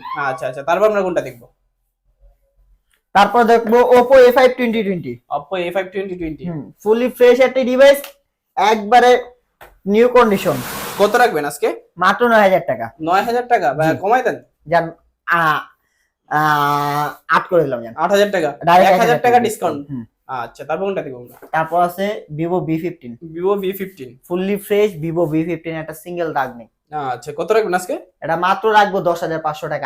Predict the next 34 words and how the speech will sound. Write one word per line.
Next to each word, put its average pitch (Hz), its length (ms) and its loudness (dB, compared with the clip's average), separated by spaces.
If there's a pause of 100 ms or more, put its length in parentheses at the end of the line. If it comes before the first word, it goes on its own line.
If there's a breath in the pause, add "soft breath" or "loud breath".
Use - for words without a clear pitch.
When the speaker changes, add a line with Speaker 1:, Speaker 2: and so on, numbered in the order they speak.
Speaker 2:
আট 160 60 0
জিবি, 170 100 4
Speaker 1:
দশ 160 120 0
হাজার 214 220 2
পাঁচশো 202 280 0
টাকা। 165 120 0
Speaker 2:
দুইশো - 0 -
ছাপ্পান্ন 165 220 0
জিবি। 190 140 0
Speaker 1:
আট 135 60 -10
জিবি, 247 220 -8
দুইশো 226 260 -6
ছাপ্পান্ন 220 320 -2 (100)
Speaker 2:
আর 180 60 4
Speaker 1:
জিবি। 160 140 -4
Speaker 2:
ছয় 214 260 6
একশো 226 200 0
আঠাশ 220 200 2
দিব 214 100 6 (100)
নয় 185 120 0
হাজার 170 200 -4
পাঁচশো। 139 260 -8 (240)
Speaker 1:
নয় 214 200 2
হাজার 226 220 4
পাঁচশো? 214 300 0 (140)
এত 139 100 -6
Speaker 2:
জি। 143 60 -2 (120)
Speaker 1:
কম? 190 140 4 (280)
Speaker 2:
জি। 135 100 -8 (360)
Speaker 1:
আচ্ছা, 135 240 -12
তারপর 170 200 -8
কোনটা 170 220 -8
দেখবো? 127 220 -20
Speaker 2:
তারপর 165 200 0